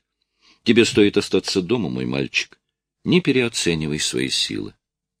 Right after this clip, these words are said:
«Летиция, ты испортишь мальчишку, если будешь над ним кудахтать», проревел полковник.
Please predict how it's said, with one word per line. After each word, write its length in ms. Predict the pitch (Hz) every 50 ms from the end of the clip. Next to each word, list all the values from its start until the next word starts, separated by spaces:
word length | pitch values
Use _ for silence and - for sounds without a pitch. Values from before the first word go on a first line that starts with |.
| _ _ _ _ _ _ _ _ - - - - - - - _
«Летиция, 880 | 64 65 76 82 80 - - 92 113 113 - - - - 73 76 71
ты 340 | - - 82 85 82 80 78 -
испортишь 680 | 92 78 - - - - 92 95 90 - 98 92 - -
мальчишку, 640 | 90 85 85 - - - - 123 117 - - - 90
если 340 | 76 85 80 - - 80
будешь 360 | 73 69 95 101 101 92 - -
над 200 | 98 90 78 69
ним 160 | 92 95 -
кудахтать», 800 | - 95 92 76 69 - - - - - - - - - - - _ _ _ _ _ _ _ _ _ _ _
проревел 500 | - 71 78 71 67 64 57 65 76 73
полковник. 680 | - - 60 - - - - 50 - - - _ -